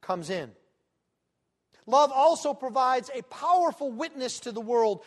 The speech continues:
There is no more powerful witness to a world without love than to love one another unconditionally. You can have every Bible verse you want to quote.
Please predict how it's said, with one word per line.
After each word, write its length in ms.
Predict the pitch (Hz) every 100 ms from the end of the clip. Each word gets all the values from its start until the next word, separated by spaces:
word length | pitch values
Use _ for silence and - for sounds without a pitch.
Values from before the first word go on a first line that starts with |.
| -
There 180 | 262 262
is 140 | 240 214
no 320 | 302 392 381
more 280 | 311 320 311
powerful 680 | - 320 359 359 - 294
witness 440 | 247 320 285 269 - _ -
to 140 | 277
a 60 | 254
world 460 | 226 330 381 392 294
without 360 | 269 254 262
love 400 | 262 262 262 240 - -
than 160 | 233 220
to 60 |
love 440 | 233 254 330 330 247
one 240 | 277 277
another 400 | 262 247 220 240
unconditionally. 920 | 226 226 220 202 196 185 185 139 113 _ _ _ _ _ _ _ _ _ _ _ _ _ _ _ _ _ _ _ _ _ _ -
You 140 | 240
can 140 | 277 233
have 200 | 247 240
every 320 | 269 320 359 359
Bible 520 | 247 285 320 330 294
verse 460 | 240 294 285 - - _
you 160 | 208 240
want 540 | 240 254 175 165 - -
to 80 | -
quote. 500 | - 185 127 -